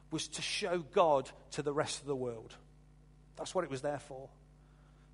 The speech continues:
To show them God, to be the light. And for us now as Christians, it's for us to be light in the darkness, to show God. One of the things that, uh,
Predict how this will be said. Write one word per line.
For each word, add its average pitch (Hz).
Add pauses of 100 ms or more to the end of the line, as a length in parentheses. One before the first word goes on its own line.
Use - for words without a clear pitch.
(180)
To -
show 185
them 160 (180)
God, 131 (300)
to -
be 139
the 131
light. 117 (400)
And 151
for 196
us 226
now 202
as 156
Christians, 160 (500)
it's 160
for 160
us - (380)
to -
be 139
light 139 (220)
in 143
the 135
darkness, 117 (720)
to 135
show 127
God. 117 (1400)
One 214
of 233
the 196
things 190
that, -
uh, 165